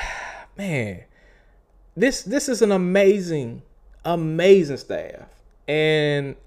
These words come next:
I just keep looking at these people and I'm like, yo, this is the best staff on paper I've ever seen.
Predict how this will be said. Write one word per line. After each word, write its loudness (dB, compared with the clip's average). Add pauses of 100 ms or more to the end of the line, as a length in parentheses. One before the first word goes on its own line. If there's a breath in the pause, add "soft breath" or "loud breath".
(160)
I 6
just -4
keep 2
looking 4
at 2
these -4
people -4
and -8
I'm -6
like, -8 (340 soft breath)
yo, -10 (320)
this 2
is -4
the -6
best -2
staff -4
on -12
paper -12
I've -12
ever -12
seen. -20